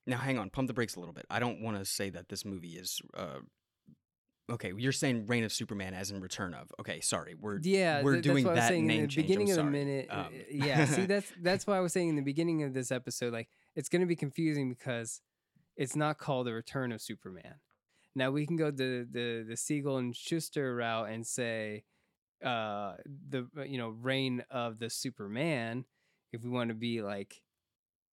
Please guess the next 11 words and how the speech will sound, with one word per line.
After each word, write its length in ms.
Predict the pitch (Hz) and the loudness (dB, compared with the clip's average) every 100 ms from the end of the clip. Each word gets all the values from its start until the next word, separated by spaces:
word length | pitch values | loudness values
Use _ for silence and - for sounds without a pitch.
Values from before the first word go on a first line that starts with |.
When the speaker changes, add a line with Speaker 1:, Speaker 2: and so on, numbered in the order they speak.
| _ _ - - _ - | _ _ -20 -20 _ -8
Speaker 2:
uh, 360 | 117 104 95 - | -6 -4 -8 -12
well, 200 | - 123 | -6 -4
that 280 | 117 123 127 | 0 -2 -2
the 140 | 123 120 | -6 2
Reign 260 | 147 147 | 4 4
of 140 | 135 123 | 2 0
the 80 | |
Supermen 800 | 120 - 139 123 117 117 110 110 - _ _ _ - | -2 -2 -2 -2 -2 -2 -4 -6 -10 _ _ _ -6
is 160 | 135 113 | -6 -2
based 420 | 120 127 120 - | -2 0 -2 -4
on 400 | 110 107 101 | -4 -4 -8